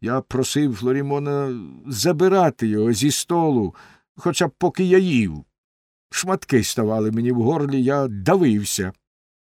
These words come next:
Але той осел, він мав на це право,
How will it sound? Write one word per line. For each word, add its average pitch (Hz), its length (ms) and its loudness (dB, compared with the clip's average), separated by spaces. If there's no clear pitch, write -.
Але 135 320 -8
той 160 300 -2
осел, 170 560 -2
він 135 440 -6
мав 139 320 0
на 120 80 -2
це 120 180 0
право, 131 600 -2